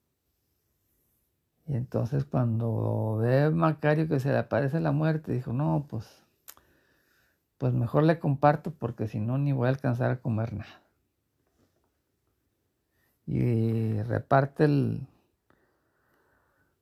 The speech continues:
reparte el guajolote en dos, pues pa' que la muerte esté comiendo y él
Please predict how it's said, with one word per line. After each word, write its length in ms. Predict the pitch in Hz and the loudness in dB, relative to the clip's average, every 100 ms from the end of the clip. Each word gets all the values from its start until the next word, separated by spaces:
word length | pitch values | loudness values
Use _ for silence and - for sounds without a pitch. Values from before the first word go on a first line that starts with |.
| _ - | _ 2
reparte 600 | 139 - 151 151 - 175 | 2 6 6 6 2 4
el 100 | 160 | 6
guajolote 680 | 160 - 160 165 165 - | 4 4 4 4 2 -2
en 140 | 185 185 | 0 6
dos, 520 | 185 175 - - - _ _ _ _ _ _ _ _ _ | 8 8 4 -10 -20 _ _ _ _ _ _ _ _ _
pues 140 | 110 | -8
pa' 200 | - 120 | -4 -2
que 120 | 127 | 0
la 140 | 127 123 | 2 2
muerte 720 | 127 147 151 - 156 139 123 | 2 2 2 4 6 6 4
esté 280 | 110 - 151 | 0 -2 -2
comiendo 520 | 151 143 143 143 143 | 2 2 4 2 2
y 100 | 127 | 2
él 280 | 127 127 131 | 2 0 -4